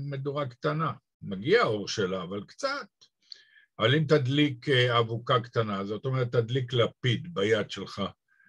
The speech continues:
במקום שאתה בו נמצא, אז האור הזה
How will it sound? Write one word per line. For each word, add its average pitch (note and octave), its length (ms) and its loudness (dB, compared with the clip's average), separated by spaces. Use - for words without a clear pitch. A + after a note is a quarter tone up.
במקום G2+ 720 0
שאתה G#2 340 0
בו G2+ 220 0
נמצא, F#2+ 520 -4
אז F2+ 280 -8
האור A#2+ 640 4
הזה D#3 800 4